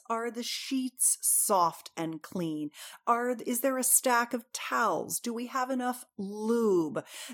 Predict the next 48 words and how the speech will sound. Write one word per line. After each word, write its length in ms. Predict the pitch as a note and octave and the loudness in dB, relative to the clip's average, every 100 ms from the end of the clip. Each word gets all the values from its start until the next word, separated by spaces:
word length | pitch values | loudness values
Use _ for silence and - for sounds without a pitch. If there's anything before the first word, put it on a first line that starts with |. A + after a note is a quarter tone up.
| - | -2
Do 180 | B3+ C4 | 2 4
I 80 | B3 | 2
have 240 | B3+ B3+ | 0 0
my 180 | C4 B3+ | 2 0
vibrators 840 | A3+ A#3+ A#3+ B3 A3+ G3 F3 E3+ | 0 2 2 2 2 0 -2 -4
that 160 | - F3 - F#3 | -4 -4 -4 -2
I 100 | G3 | 2
like 300 | G3 F#3+ F#3 | 4 2 0
to 80 | - | -2
use 320 | F#3 F3 E3+ | 0 2 2
when 160 | F3 E3 | -2 -4
we 100 | E3 | -4
make 260 | E3 D#3+ D#3+ | -4 -6 -2
love? 480 | E3 D#3 E3 - - _ _ _ G#3+ | 2 2 0 -4 -14 _ _ _ -4
Do 120 | A#3+ | -2
we 100 | B3+ | 0
have 160 | B3+ | 0
a 120 | C4 B3+ _ | 0 -4 _
pitcher 400 | - C4 - B3+ | -4 -2 -2 -2
of 100 | B3 | -4
water? 680 | G#3 G#3+ G#3+ A3 G#3+ F#3+ E3 - - - | -4 2 6 8 6 2 -2 -8 -16 0
Is 180 | A#3+ A3 | 2 2
the 200 | A#3 F3+ _ | 0 -6 _
door 400 | A3 A3+ A3+ A3 | 4 6 6 4
locked? 520 | G3 D#3+ D3 - - - | 2 0 0 -4 -10 -2
Is 180 | G3+ | 0
no 140 | G#3 A3+ | 2 2
one 160 | A#3 | 2
gonna 240 | A#3+ A3 G3 _ | 2 0 -2 _
bother 680 | F#3+ F#3+ G3 G3 F#3+ - - | 4 6 8 6 4 -2 -4
us? 380 | D2+ - - - - - | -4 -2 -2 -4 -16 -6
You 60 | D4 | 0
know, 120 | B3+ | 2
there's 160 | C4+ C4 | 2 2
a 40 | |
lot 400 | C4 B3+ C#4+ G4 | 2 2 2 2
of 80 | F#4 | 0
things 380 | - D4+ C4+ A#3+ | 0 2 2 2
that 160 | - | -2
can 120 | - A3 | 0 -2
be 80 | G#3+ | -2
created 560 | - G#3+ A#3 C4 G#3+ | -6 0 2 2 -2
when 160 | F#3 G3 | -2 -2
you 60 | G3 | 0
set 200 | - G3 | 2 2
a 60 | |
lover 300 | F#3 G3 A#3+ | 2 2 2
space. 440 | G#3+ - F#3 - | -2 -2 -4 -4